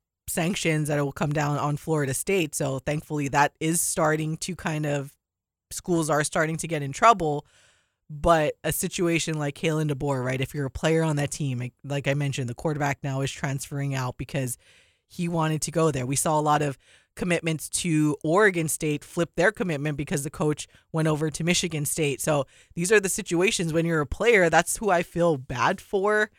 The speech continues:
Like, yeah, fans, you're gonna be sad, whatnot, but just the players, 'cause they, all the returning players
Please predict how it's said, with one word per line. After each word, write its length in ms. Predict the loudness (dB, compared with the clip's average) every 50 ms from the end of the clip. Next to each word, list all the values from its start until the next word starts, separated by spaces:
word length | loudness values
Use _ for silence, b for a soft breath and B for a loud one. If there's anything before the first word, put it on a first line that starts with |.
| b b b b b b b -2
Like, 260 | 0 0 -2 -4 _ _ _ _
yeah, 260 | -4 0 2 4 4 2
fans, 580 | 2 0 -2 0 2 2 2 2 0 -4 -6 -6
you're 120 | -6 -4
gonna 340 | -4 -2 -2 0 -2 -2 -4 _ _ -8
be 120 | -8 -6
sad, 400 | -6 -4 -2 -2 0 0 -2 -2
whatnot, 400 | -4 -4 -2 2 2 2 2 2
but 200 | 0 -6 -4 -4
just 220 | -4 -4 -4 -4
the 80 | -6 -8
players, 460 | -6 -2 -2 0 2 2 2 0 -2
'cause 280 | -2 -2 -2 -2 -2 -4
they, 400 | -2 0 2 2 2 2 0 -4 -10 _ _ _ _ _ _ -20 _ _ _ -2
all 180 | 2 4 4 4
the 120 | 4 2
returning 440 | 0 0 -2 -2 -2 -4 -4 -4 -6
players 420 | -6 -4 -2 -2 0 0 -2 -4